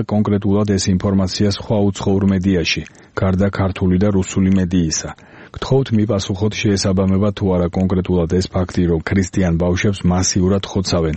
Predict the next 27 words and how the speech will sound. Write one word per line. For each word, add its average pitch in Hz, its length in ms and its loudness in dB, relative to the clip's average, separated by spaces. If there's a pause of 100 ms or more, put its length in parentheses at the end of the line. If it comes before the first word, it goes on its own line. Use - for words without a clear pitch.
(140)
და 117 160 2
რაღაც 101 320 -2 (100)
ფოტოებს 98 440 0 (100)
ავრცელებენ". 80 540 -2 (160)
ციტატის 85 500 0
დასასრული. 80 580 -2 (400)
ამ 117 140 4
წერილის 120 400 2
ავტორს 98 400 -2
დიდი 95 240 2
მადლობა 90 640 0
ნდობისთვის 90 680 0
და 85 120 -2
ჩვენი 90 280 0
მუშაობის 85 420 -2
დადებითი 90 560 0
შეფასებისთვის. 113 640 0 (800)
სირიასა 147 640 2
და 110 100 0 (220)
ერაყში 110 360 -2 (100)
ისლამისტი 104 500 0
ექსტრემისტების 95 640 0
მიერ 92 240 2
ქრისტიანების 95 720 0 (160)
დევნა 95 400 2
მართლა 92 560 0
მიმდინარეობს 107 680 2